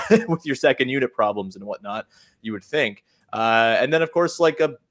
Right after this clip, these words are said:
ball handler, a backup point guard, perhaps. You know, I think that's been a lesser concern of mine because Pascal Siakam's so damn good at it, but certainly something that a lot of people have been wanting to see. So for you, Big V, let's rank 'em. One, two, three, one being the biggest need. What do you got as far as Raptors? And maybe I left the need off as well, and you wanna throw something in there.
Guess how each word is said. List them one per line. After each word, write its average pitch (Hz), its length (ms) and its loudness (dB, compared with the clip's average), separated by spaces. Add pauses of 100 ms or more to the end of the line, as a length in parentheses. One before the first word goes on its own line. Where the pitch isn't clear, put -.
(120)
ball 151 220 4
handler, 95 400 -10
a 101 80 -4
backup 113 400 -6
point 160 200 -6
guard, 95 220 -4
perhaps. 92 480 -10
You 107 60 -16
know, 101 160 -10
I 113 80 -2
think 131 200 -8
that's 120 200 2
been 120 100 -8
a 107 60 -2
lesser 185 480 0
concern 190 400 0
of 165 120 -4
mine 175 240 4
because 123 220 -4
Pascal 120 380 4
Siakam's 117 480 -2
so 156 120 2
damn 151 200 0
good 156 160 4
at 160 120 8
it, 196 160 2
but 104 260 6 (220)
certainly 127 360 2
something 117 260 0
that 113 80 0
a 107 80 2
lot 107 120 4
of - 60 -2
people 104 240 -4
have 95 60 -6
been 101 140 -6
wanting 98 240 0
to 92 80 -14
see. 101 320 -6 (240)
So 147 220 4
for 151 120 -2
you, 208 160 6
Big 131 240 6
V, 113 400 2
let's 143 240 2
rank 156 260 4
'em. 110 300 2
One, 127 400 2
two, 131 180 -2
three, 123 460 -2 (140)
one 117 360 4
being 120 300 2
the 113 80 0
biggest 113 400 -4
need. 104 280 -4
What 107 100 -2
do 107 40 -4
you 104 80 -4
got 101 260 2
as 98 100 -10
far 101 180 0
as 95 80 -4
Raptors? 101 300 -2
And 143 220 2
maybe 170 220 8
I 165 40 10
left 170 240 6
the 131 80 4
need 123 160 4
off 123 200 6
as 113 140 -4
well, 139 140 6
and 98 100 2
you 98 60 -4
wanna 98 160 -6
throw 107 160 -6
something 107 240 -6
in 104 80 -10
there. - 160 -20